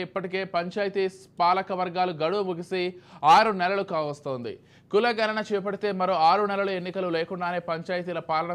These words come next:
సాగించాల్సి ఉంటుంది. పంచాయతీలకు పాలక వర్గాలు లేకపోవడంతో కేంద్రం విడుదల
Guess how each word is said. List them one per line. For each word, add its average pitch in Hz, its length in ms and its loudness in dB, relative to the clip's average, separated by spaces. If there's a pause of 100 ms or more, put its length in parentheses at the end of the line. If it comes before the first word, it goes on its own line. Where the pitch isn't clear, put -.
(120)
సాగించాల్సి 165 680 -4
ఉంటుంది. 165 360 -6 (500)
పంచాయతీలకు 202 680 0 (100)
పాలక 185 320 2
వర్గాలు 180 360 0
లేకపోవడంతో 175 580 -6 (120)
కేంద్రం 180 320 -4 (100)
విడుదల 175 280 -4